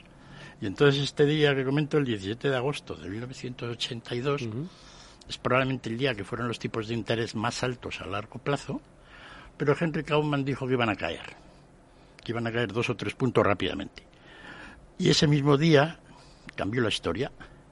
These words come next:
Speaker 1: Los tipos de interés empezaron a caer. La bolsa, que había llevado diez años miserables en Estados Unidos, probablemente en términos reales, la bolsa cayó en aquel entonces más de un ochenta por ciento. O sea, los inversores que tenían dinero el año setenta y tres,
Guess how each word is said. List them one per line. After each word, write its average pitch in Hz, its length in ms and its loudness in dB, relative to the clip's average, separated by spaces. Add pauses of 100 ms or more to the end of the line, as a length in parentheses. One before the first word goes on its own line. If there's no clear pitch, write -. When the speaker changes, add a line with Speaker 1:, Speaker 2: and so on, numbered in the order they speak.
(480)
Speaker 1:
Los - 120 -8
tipos 117 280 2
de 117 40 0
interés 113 440 2
empezaron 104 400 -2
a 104 60 -2
caer. 113 260 2 (960)
La 98 180 2
bolsa, 110 540 0 (240)
que 98 100 -2
había 104 240 -2
llevado 101 460 -2
diez 95 340 -2
años 101 320 -2
miserables 98 640 -4
en 82 100 -12
Estados 98 360 -8
Unidos, 107 320 -8 (320)
probablemente 143 480 -2
en 127 80 0
términos 127 420 -2
reales, 127 500 -2 (640)
la 98 120 0
bolsa 120 280 0
cayó 120 200 -2
en 123 80 -4
aquel 117 180 -4
entonces 117 340 -6
más 110 160 -4
de 110 80 -4
un 107 60 -2
ochenta 104 340 -4
por 85 160 -8
ciento. 90 320 -8 (280)
O - 20 -20
sea, - 200 -8 (100)
los 85 100 -10
inversores 98 460 -2
que 123 80 -10
tenían 113 320 0
dinero 113 280 0
el 113 40 2
año 110 120 0
setenta 107 440 -2
y 98 80 -2
tres, 139 320 -2